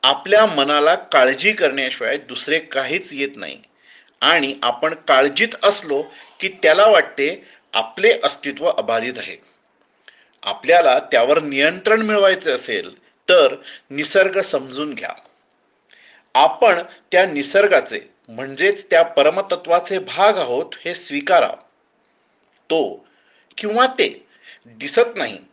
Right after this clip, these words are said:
तरीही त्या तत्वाशी तादात्म्य पावल्याशिवाय,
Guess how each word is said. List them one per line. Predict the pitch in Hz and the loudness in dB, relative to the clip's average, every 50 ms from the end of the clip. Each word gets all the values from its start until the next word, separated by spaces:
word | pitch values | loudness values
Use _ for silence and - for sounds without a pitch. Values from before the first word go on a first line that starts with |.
| _ _ _ _ _ _ _ _ _ _ _ _ - | _ _ _ _ _ _ _ _ _ _ _ _ 2
तरीही | 165 170 220 247 254 240 - 135 135 151 190 202 - _ - | 2 2 4 2 0 -2 -2 -4 -6 -6 -8 -8 -12 _ 2
त्या | 160 170 180 | 2 2 2
तत्वाशी | 175 - - - - 156 147 151 160 - 196 196 | 2 -4 -14 -10 -4 0 0 0 0 0 -4 -6
तादात्म्य | 196 - 156 120 127 - 156 170 - - - 214 220 | -4 -2 0 0 2 4 4 2 2 2 -2 -4 -2
पावल्याशिवाय, | 220 214 180 156 147 151 147 143 143 - 135 120 107 101 95 | 0 2 2 2 2 2 0 0 0 -2 0 0 2 2 0